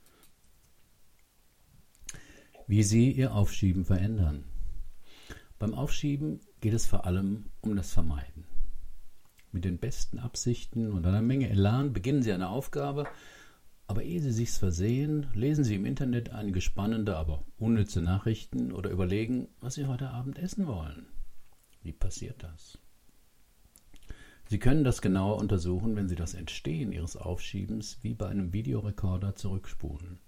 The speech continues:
und sich in Zeitlupe nochmal genau anschauen. Dabei werden Sie feststellen, dass Sie vor allem dann zum Aufschieben neigen, wenn Ihre Aufgabe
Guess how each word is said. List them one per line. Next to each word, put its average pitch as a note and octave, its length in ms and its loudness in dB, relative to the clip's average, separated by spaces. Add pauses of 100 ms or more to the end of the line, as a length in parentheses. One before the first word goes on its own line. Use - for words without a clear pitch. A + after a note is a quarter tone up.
(300)
und F#2+ 180 0
sich G2 400 -6
in D#2 200 -6
Zeitlupe A#2+ 920 -2 (340)
nochmal A2+ 720 0 (120)
genau F#2 580 -6
anschauen. E2 580 -12 (2500)
Dabei G#2 300 2
werden F#2+ 200 2
Sie F2+ 120 -2
feststellen, F2+ 640 -2
dass F#2 160 -2
Sie - 80 -4
vor G2 220 -6
allem F#2 260 -4
dann A#2+ 240 -2
zum B2 140 -4
Aufschieben F2 600 -6
neigen, D#2 520 -4 (460)
wenn F#2+ 300 2
Ihre E2+ 300 -2
Aufgabe D#2 720 -4